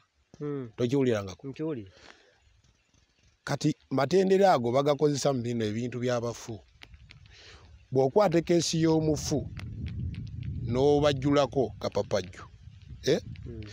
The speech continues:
Speaker 2: N'okakwata, n'ogenda n'okasimba ku mulyango gw'omuntu nga yeebase.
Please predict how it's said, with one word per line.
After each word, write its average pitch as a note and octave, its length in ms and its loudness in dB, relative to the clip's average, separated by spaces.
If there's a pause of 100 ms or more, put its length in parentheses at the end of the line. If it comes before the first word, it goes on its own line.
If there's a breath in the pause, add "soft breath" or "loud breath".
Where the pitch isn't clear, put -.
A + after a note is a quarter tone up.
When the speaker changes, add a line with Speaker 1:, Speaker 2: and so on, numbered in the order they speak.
(260 loud breath)
Speaker 2:
N'okakwata, C3 680 2
n'ogenda B2 300 2
n'okasimba A2+ 640 0
ku - 100 -14
mulyango G#2+ 400 -2
gw'omuntu G2+ 600 -4
nga F#2+ 100 -4
yeebase. G2 500 -4